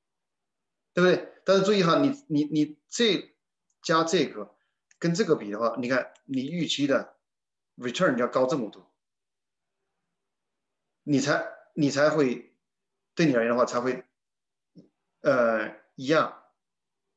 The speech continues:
对吧？你看，注意这个横轴是你的 consumption，纵轴是你的 utility，对不对？你这个中间的话，这个三角形的话，相当于是说你购买了一个 risk-free asset，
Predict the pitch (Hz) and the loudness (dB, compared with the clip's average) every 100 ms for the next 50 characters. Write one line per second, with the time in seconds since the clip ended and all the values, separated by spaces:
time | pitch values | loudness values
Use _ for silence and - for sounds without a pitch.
0 | _ _ _ _ - - 147 131 139 147 | _ _ _ _ -20 -2 0 2 0 0
1 | 147 143 - 117 165 127 117 - _ _ | 0 -2 -2 -2 -2 -2 -2 -6 _ _
2 | _ - - 123 123 120 101 131 113 101 | _ -12 -6 -4 -4 -6 -4 -4 -4 -12
3 | _ _ _ _ _ - - 185 117 107 | _ _ _ _ _ -10 -2 0 0 -4
4 | 110 - 135 117 113 107 98 120 104 - | -8 -10 -8 -4 -4 -6 -8 -8 -8 -14
5 | _ _ _ _ _ _ _ - - _ | _ _ _ _ _ _ _ -20 -20 _
6 | _ _ _ _ _ _ _ _ _ _ | _ _ _ _ _ _ _ _ _ _
7 | _ _ _ _ _ _ - 165 156 - | _ _ _ _ _ _ -4 2 2 0
8 | - 151 - 220 147 160 165 175 151 117 | -4 -2 0 0 2 2 2 4 2 0
9 | - 151 117 113 123 135 131 127 113 131 | 0 0 0 0 -4 -2 -2 -2 -2 -4
10 | 113 160 135 104 107 120 117 110 160 - | -2 -2 0 0 -4 -2 -2 -2 -6 -6
11 | 135 175 127 110 110 | -8 -4 0 0 -2